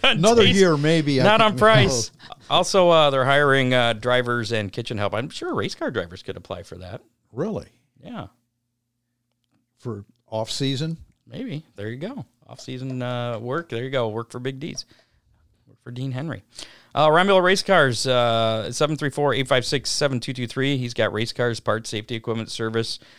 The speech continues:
Speaker 1: Um,
Speaker 2: Spark plugs?
Speaker 1: Spark plugs, uh, temperature gauges.
Speaker 2: Yeah.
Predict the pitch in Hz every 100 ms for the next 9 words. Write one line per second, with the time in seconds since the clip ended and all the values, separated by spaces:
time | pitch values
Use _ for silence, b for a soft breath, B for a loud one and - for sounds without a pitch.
0 | b b b - 95 98 95 95 92 90
1 | _ _ - - 113 123 143 135 135 -
2 | - - - 117 117 131 123 120 117 113
3 | 123 117 110 107 104 127 110 120 120 120
4 | 123 117 120 120 117 - - - _ -